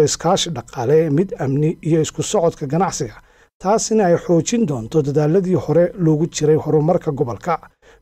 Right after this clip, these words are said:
Madaxweynuhu waxa uu iftiimiyey in Somaliland ay u leedahay waayo aragnimo buuxda wixii khilaafaad ah ee dhexdeeda ah, kuna dhammaysato gudaheeda xal nabadgelyo.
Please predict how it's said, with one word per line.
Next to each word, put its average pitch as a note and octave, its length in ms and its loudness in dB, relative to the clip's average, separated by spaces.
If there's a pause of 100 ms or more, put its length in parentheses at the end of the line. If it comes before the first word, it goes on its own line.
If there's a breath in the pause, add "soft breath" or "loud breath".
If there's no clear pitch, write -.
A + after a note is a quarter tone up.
(100)
Madaxweynuhu F#3 540 2
waxa A3+ 200 0
uu F3 60 2
iftiimiyey C3 600 -2
in D#3 80 2
Somaliland E3+ 800 2
ay E3+ 120 2
u A3 160 0
leedahay D#3+ 420 0
waayo D#3 360 2
aragnimo D3+ 380 2
buuxda D3 340 -2
wixii E3 340 2
khilaafaad D#3 580 -2
ah D3+ 120 -2 (200)
ee F3 80 0
dhexdeeda D#3+ 460 -2 (120)
ah, C3 80 -4 (320)
kuna B3+ 180 4
dhammaysato C#3 640 -4
gudaheeda D#3 520 0
xal F3+ 280 -2
nabadgelyo. A#2 520 -2